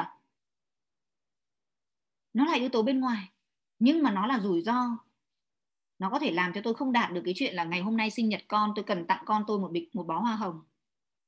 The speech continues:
Và thế là tôi không thể đi mua được cái bó hoa hồng như mình muốn. Thế nếu như mà tính đến cái chuyện đấy thì tôi sẽ phải có cái giải pháp như thế nào?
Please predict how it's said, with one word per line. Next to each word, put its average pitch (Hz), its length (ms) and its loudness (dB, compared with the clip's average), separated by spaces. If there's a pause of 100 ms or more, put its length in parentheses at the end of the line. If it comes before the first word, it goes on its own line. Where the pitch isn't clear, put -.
(1300)
Và 190 80 4
thế 208 160 4
là 269 140 2
tôi 254 100 0
không 277 160 4
thể 208 100 2
đi 240 220 2
mua 240 260 6
được 190 160 0
cái 185 60 -2
bó 175 140 4
hoa 240 140 2
hồng 190 200 -2
như 214 100 -2
mình 196 260 0
muốn. 247 280 -8 (720)
Thế 262 60 0
nếu 240 200 8
như 285 140 6
mà 240 100 4
tính 202 260 4
đến 220 180 4
cái 285 120 -2
chuyện 254 220 0
đấy 185 300 2
thì 269 160 -2
tôi 226 200 0
sẽ 233 80 -6
phải 262 120 -4
có - 100 -6
cái 254 140 -8
giải 262 220 -4
pháp 311 160 -6
như 254 160 -4
thế 202 80 -6
nào? 226 260 -6